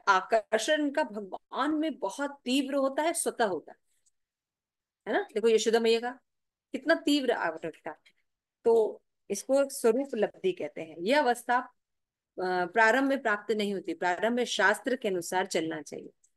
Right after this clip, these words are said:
तब उसके बाद दृढ़, दृढ़ता पूर्वक जब हम सेवा करते हैं तब क्या होते है, वैदिक भक्ति की विधि से निरंतर सेवा करते रहने से धीरे धीरे आकर्षण जागृत होता है और ये रागानुगा भक्ति कहलाती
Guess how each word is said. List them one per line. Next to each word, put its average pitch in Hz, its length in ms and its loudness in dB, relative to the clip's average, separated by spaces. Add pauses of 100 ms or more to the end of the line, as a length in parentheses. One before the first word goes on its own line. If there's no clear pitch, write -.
(600)
तब 240 140 8
उसके 240 200 2
बाद 247 160 8
दृढ़, 208 260 8 (640)
दृढ़ता 214 420 6
पूर्वक 233 260 4
जब 214 100 2
हम 214 100 0
सेवा 175 340 0
करते 165 320 -8
हैं 185 300 -6 (440)
तब 240 160 6 (100)
क्या 233 120 4
होते 208 300 2
है, 247 60 4
वैदिक 190 460 0
भक्ति 202 280 -6
की 240 200 -6
विधि 190 360 0
से 240 180 0
निरंतर 185 460 -2
सेवा 175 320 0
करते 170 340 -4
रहने 170 180 -2
से 240 120 0
धीरे 180 320 0
धीरे 180 280 2 (140)
आकर्षण 175 520 -4
जागृत 165 420 -4
होता 151 200 -10
है 151 180 -10 (480)
और 190 140 4
ये 220 280 2
रागानुगा 160 540 -2
भक्ति - 340 -8
कहलाती - 520 -14